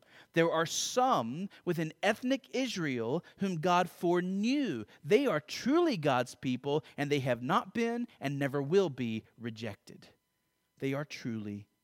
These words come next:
God's. And we know that Paul is talking about some within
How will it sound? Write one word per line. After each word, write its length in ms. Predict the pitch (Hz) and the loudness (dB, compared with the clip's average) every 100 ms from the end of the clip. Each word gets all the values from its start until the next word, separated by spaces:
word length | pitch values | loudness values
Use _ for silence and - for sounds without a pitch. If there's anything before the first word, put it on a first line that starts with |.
| 131 | -18
God's. 840 | 123 147 156 131 101 104 - - - _ _ _ _ _ _ _ _ _ _ _ - | -4 -2 -2 -6 -10 -18 -20 -20 -20 _ _ _ _ _ _ _ _ _ _ _ -6
And 120 | 180 | -2
we 100 | 214 | 0
know 200 | 226 311 | 2 2
that 180 | 311 - | 0 -2
Paul 240 | 185 151 | 0 0
is 100 | 139 | -2
talking 380 | - 160 - 156 | -4 -4 -4 -4
about 240 | 135 123 | -4 -4
some 340 | - 165 147 139 | -4 -2 -2 -2
within 680 | 139 123 165 269 233 165 | -4 -2 0 0 0 -4